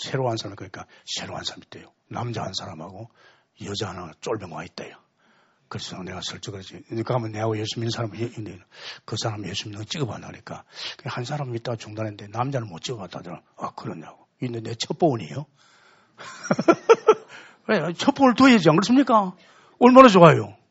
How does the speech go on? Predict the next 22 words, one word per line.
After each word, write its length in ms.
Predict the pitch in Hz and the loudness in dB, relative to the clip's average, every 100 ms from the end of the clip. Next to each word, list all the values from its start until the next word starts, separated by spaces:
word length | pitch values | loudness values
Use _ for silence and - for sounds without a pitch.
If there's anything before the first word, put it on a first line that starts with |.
| _ _ _ _ _ _ _ _ _ _ | _ _ _ _ _ _ _ _ _ _
그래, 200 | - 92 - - | -16 -16 -18 -4
이름 260 | - 123 104 | 0 0 -2
누구냐 300 | 104 110 101 | -8 -8 -8
하니까, 380 | 98 101 101 - _ | -10 -14 -16 -18 _
어, 140 | 98 - | -12 -10
이름 300 | 113 101 90 | -10 -10 -10
하나는 260 | 110 101 98 | -10 -10 -10
체리고, 480 | - 113 101 95 87 _ - - | -6 -6 -6 -12 -18 _ -20 -16
하나는 320 | 113 101 95 | -14 -12 -6
영무락 360 | 120 101 - | -4 -4 -10
하더라고. 240 | - - - _ | -12 -16 -20 _
응, 100 | - - | -20 -18
그래, 160 | - - | -16 -14
알았어. 300 | - - - - | -16 -20 -18 -10
왜? 140 | 117 - _ _ | -8 -10 _ _
이름으로 280 | 220 208 170 | 0 2 2
기도해야 300 | 135 208 147 | 2 2 4
되니까. 500 | 147 110 - 113 - _ _ _ _ _ - | 2 -2 -8 -10 -12 _ _ _ _ _ -6
이 60 | |
지금 200 | 165 185 | 0 6
머리 140 | 196 202 | 8 8
감으면서, 400 | - 190 185 | 6 4 2